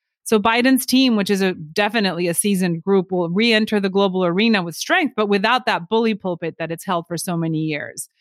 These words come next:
with solutions, but not formulas, with advice, but no preaching. It's definitely a different world and one that requires a completely different conversation.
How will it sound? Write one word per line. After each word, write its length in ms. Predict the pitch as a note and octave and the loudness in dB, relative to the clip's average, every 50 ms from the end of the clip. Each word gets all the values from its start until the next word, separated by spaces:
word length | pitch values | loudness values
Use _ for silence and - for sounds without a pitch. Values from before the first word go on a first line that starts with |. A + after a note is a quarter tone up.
| _ _ _ - | _ _ _ -6
with 140 | F#3+ - | -4 -4
solutions, 720 | - - G3 F#3 G3+ B3 C4 B3+ - B3+ B3 A#3+ A#3 A3 G#3+ | -4 -4 -2 0 2 2 2 2 2 2 2 2 2 0 -2
but 160 | - G3 F#3+ | -2 -2 0
not 260 | F#3 D#3+ A2+ - - | 0 0 -2 -4 -4
formulas, 720 | - A#3 B3+ C4 B3+ B3+ B3+ A#3+ A#3+ A#3 A#3 A#3 A3+ G#3 - | -2 0 2 4 4 4 2 2 2 2 2 2 0 -2 -4
with 140 | E3+ - | -4 -4
advice, 580 | E3 D3+ D3+ F3 F#3+ G#3 A3 A3+ A3 A3+ - - | -4 -4 0 0 2 2 2 2 0 -2 -4 -6
but 100 | - G3 | -6 -6
no 160 | F#3 E3+ D#3+ - | -4 -4 -6 -8
preaching. 720 | _ - C4 C4 A#3 - - B3 A#3 A#3 A#3 A#3 A3+ A#3 _ _ _ _ - | _ -4 -2 -2 -2 -2 -2 0 0 0 0 -2 -4 -8 _ _ _ _ -8
It's 200 | G#3 G3+ - - | -8 -8 -8 -4
definitely 560 | - A#3 A3+ A3 A#3+ A#3+ A#3 G#3 G#3 G#3 G#3 | -2 -2 0 0 0 0 0 0 0 0 0
a 60 | G3+ | -2
different 500 | F#3 F3+ F3 G#3+ G#3+ G#3 - G3+ E3 - | -2 -2 -2 0 0 0 -2 -4 -6 -4
world 340 | F3+ F3 E3 E3 D#3+ E3 F3 | -4 -2 -2 -2 -2 -2 -2
and 160 | F3+ F3+ F#3 | -2 -2 0
one 200 | G3 G3+ G3+ G3+ | 0 2 2 2
that 140 | G3 F#3 - | 2 0 -2
requires 460 | F#3 F3 - F#3+ F3+ E3 E3+ F3 E3+ | -4 -4 -2 0 2 2 2 0 -2
a 60 | F3+ | -4
completely 500 | - G3 F3+ - - - A3+ A3 G#3 G3 | -4 -4 -4 -2 0 0 2 2 2 2
different 320 | F3+ F#3 E3 - E3 - - | 2 0 0 -2 -4 -8 -6
conversation. 640 | E3+ D#3+ C#3 - D3+ - - - - - - - | -6 -6 -6 -6 -8 -10 -10 -12 -12 -14 -16 -18